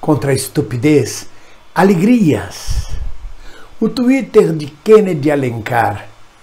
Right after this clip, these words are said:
jogando na face de Sérgio Moro o topônimo de hipócrita, viralizou.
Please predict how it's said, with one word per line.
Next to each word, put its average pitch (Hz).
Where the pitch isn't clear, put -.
jogando 208
na 190
face 202
de 143
Sérgio 156
Moro 135
o 175
topônimo 180
de 139
hipócrita, 143
viralizou. 139